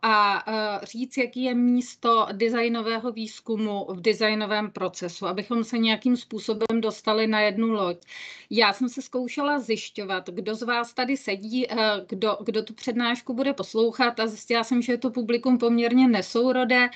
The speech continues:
že jsou mezi vámi odborníci a odbornice na service design, kteří to studujete, ale že možná s námi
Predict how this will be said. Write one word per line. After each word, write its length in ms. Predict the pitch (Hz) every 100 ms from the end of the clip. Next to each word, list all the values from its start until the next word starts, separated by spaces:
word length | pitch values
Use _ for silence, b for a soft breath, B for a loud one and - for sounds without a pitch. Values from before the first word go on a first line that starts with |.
| B B B
že 140 | 240
jsou 160 | 226 247
mezi 260 | 233 196 220
vámi 380 | 233 226 240
odborníci 640 | 220 196 220 220 226 220 247
a 120 | 240
odbornice 580 | 208 226 233 226 240 233
na 120 | 233
service 400 | - 220 220 202
design, 380 | 226 240 226 220
kteří 360 | - 233 233
to 140 | 240 254
studujete, 680 | - 233 226 220 220 220
ale 220 | 208 220 220
že 140 | 254
možná 380 | 226 220 220 214
s 80 | 233
námi 320 | 226 220